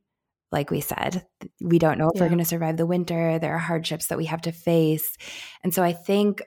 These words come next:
Speaker 1: for so many cultures, especially that lived north in these colder, harsher climates,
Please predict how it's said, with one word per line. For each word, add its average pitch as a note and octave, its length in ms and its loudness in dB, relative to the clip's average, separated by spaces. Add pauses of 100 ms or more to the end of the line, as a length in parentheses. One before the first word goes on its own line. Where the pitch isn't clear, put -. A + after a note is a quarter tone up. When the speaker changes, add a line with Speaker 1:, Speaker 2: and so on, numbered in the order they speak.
Speaker 1:
for F3 420 0
so F#3 220 -4
many F3+ 240 -2
cultures, F3 480 -4
especially E3 720 -2
that E3 300 0
lived E3+ 520 2
north F3 480 2
in E3 120 0
these D#3+ 180 -2
colder, E3+ 680 0
harsher D#3+ 640 -2
climates, E3+ 840 0